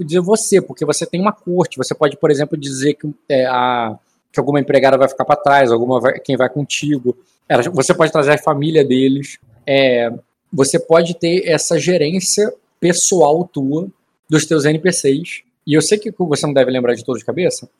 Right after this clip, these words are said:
porque é gente pra caralho. É, do dragão. Eu vou facilitar um pouquinho a tua memória, fa-, mostrando a imagem do Cine pra você ver os tokens das pessoas que tem aí.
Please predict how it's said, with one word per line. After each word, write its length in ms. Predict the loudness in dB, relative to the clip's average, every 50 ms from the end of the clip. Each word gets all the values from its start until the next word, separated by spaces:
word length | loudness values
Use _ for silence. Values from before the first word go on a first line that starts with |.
| _ _
porque 200 | -16 -6 -4 -4
é 40 | -4
gente 160 | -4 -6 -8
pra 120 | -12 -10
caralho. 360 | -6 -4 -2 -2 -2 -2 -4 -8 _ _ _ _ _ _ _ -6
É, 360 | -2 -2 0 0 0 -2 -4 -8 _ _ _ -20 -20 -20 _ -18 -14
do 240 | -12 -12 -12 -12 -14 -16 _ _ -16 -12
dragão. 640 | -8 -6 -6 -6 -6 -8 -12 _ _ -12 -12 -12 -12 _ _ _ _
Eu 80 | -14 -10
vou 120 | -10 -6
facilitar 440 | -2 -2 -2 -2 -2 -4 -2 -2 -2
um 60 | -2
pouquinho 560 | -2 -10 -8 -6 -8 -6 -4 -4 -4 -4 -6 -8 _ -14
a 80 | -14 -12
tua 160 | -6 -6 -6
memória, 500 | -4 -4 -4 -2 -2 -2 -2 -2 -6 -12 _ _ _ _ _ _ _ -4
fa-, 160 | -2 0 0 0
mostrando 380 | -2 -4 -4 -4 -4 -4 -4
a 60 | -2
imagem 520 | -2 0 0 0 0 0 -2 -2 -4 -6 -4
do 220 | -4 -4 -4 -4
Cine 460 | -4 -4 -4 -2 -2 -2 -2 -2 -4
pra 160 | -4 0 0 0
você 320 | 0 0 -4 -2 -2 -2
ver 80 | 0 0
os 260 | 0 0 -2 -6 -12
tokens 540 | _ _ -2 -2 -2 -2 -4 -8 -8 -4 -4
das 160 | -6 -6 -4
pessoas 320 | -8 -10 -6 -6 -8 -8
que 100 | -8 -8
tem 140 | -8 -6 -6
aí. 200 | -6 -6 -8 -10